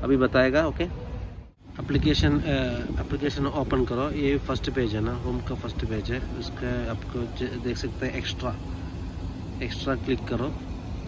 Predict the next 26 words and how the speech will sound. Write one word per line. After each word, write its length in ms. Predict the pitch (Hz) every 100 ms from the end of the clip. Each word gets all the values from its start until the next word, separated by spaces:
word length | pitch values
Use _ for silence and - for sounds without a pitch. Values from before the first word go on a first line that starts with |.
| -
उसके 180 | - 135
पास 420 | 127 123 123 117
आपका 460 | 117 113 - 113 113
आ 20 |
जाएगा 480 | 110 110 110 113 110
mobile 600 | 107 107 113 117 117 123
सिविल 340 | - 113 107
आईडी 280 | 113 113 117 120
update। 340 | 113 117 104 - - - - - - - - -
मोबाइल 220 | - 127 127
सिविल 160 | 127
आईडी 120 | 127
अपडेट 200 | 123 123
click 140 | 123 117
करो, 300 | 139 151 156 - - 139
दो 100 | 170
तरीके 400 | 175 151 180 147
से 140 | 156
आपको 320 | 143 - 147
upload 300 | 131 131 131
कर 100 | 127
सकते 300 | 113 117 -
हैं 80 | 113
आपका 180 | 113 -
सिविल 220 | - 110
आईडी। 240 | 104 120